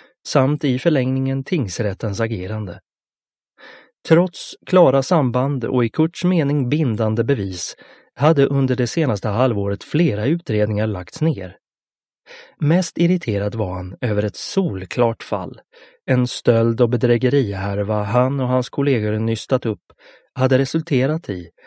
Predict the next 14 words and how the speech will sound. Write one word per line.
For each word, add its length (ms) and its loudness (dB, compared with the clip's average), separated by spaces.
att 180 -2
en 280 2
av 120 0
de 140 0
misstänkta 760 -4
släppts 520 -6
fri. 340 -2
Enligt 380 2
Kurts 400 -2
framställning, 800 -2
ja, 280 4
i 40 2
hela 320 2
förundersökningsarbetet, 1500 0